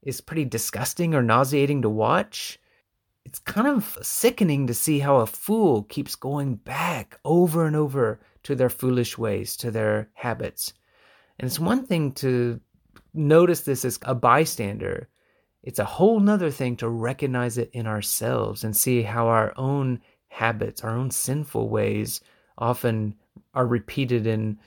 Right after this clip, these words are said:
nauseating sort of consistency. Well, it's early in the day, so let's change to another subject, not to get anyone sick here. Let's look at two proverbs found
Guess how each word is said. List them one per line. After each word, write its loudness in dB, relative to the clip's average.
nauseating 2
sort -6
of -8
consistency. -6
Well, 6
it's -6
early 8
in 2
the 0
day, 0
so 2
let's -4
change -2
to 0
another 2
subject, -2
not -4
to -16
get -2
anyone 0
sick -4
here. -6
Let's 6
look 6
at 0
two 0
proverbs 4
found 2